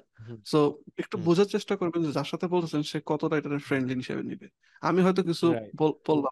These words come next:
Speaker 2: না, but অন্য কেউ হয়তো এটাকে খুবই খারাপ হিসেবে নিতে পারে। So
Speaker 1: হুম।
Speaker 2: that's, মানে, এইটাও একটা,
Speaker 1: না।
Speaker 2: মানে, মনে করেন যে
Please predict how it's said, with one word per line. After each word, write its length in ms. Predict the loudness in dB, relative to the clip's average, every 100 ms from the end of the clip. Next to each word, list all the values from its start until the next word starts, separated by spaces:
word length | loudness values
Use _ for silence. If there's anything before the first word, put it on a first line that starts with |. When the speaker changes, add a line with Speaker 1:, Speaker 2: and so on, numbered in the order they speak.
| -8
Speaker 2:
না, 100 | -12
but 160 | -6
অন্য 380 | -2 0 0 -4
কেউ 160 | -4 -4
হয়তো 140 | -2
এটাকে 180 | -4 -4
খুবই 260 | -2 0
খারাপ 240 | 0 0 -4
হিসেবে 200 | -4 -8
নিতে 200 | -8 -10
পারে। 180 | -12 -14 _ _ _ _ _ _ _ -2
So 100 | 0 2 0 -8
Speaker 1:
হুম। 300 | -12 -10 -10 -12 _ -10
Speaker 2:
that's, 480 | 0 2 0 -4 -2
মানে, 140 | 0
এইটাও 260 | 2 2 2
একটা, 220 | 2 0
Speaker 1:
না। 80 | 2
Speaker 2:
মানে, 180 | 2 2
মনে 200 | 2 0
করেন 180 | -2
যে 100 | -4